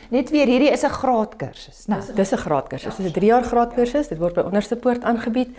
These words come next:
Speaker 2: Ehm, op hierdie stadium is dit die enigste plek wat ons dit wel kan, kan gaan doen. Ehm, ja, so dis 'n drie jaar graadkursus.
Speaker 1: Nou goed. Kom ons kyk saam met jou, ehm, eh, bietjie later na die logo waar, waarna jy nou verwys het, maar wat het die hele proses behels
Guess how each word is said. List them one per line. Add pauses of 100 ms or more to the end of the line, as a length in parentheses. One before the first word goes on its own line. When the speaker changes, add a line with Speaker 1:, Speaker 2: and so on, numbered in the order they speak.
(340)
Speaker 2:
Ehm,
op
hierdie
stadium
is
dit
die
enigste
plek
wat
ons
dit
wel
kan,
kan
gaan
doen. (100)
Ehm, (240)
ja,
so
dis
'n
drie
jaar
graadkursus.
Speaker 1:
Nou
goed. (1000)
Kom
ons
kyk
saam
met
jou,
ehm, (340)
eh, (220)
bietjie
later
na
die
logo
waar,
waarna
jy
nou
verwys
het,
maar
wat
het
die
hele
proses
behels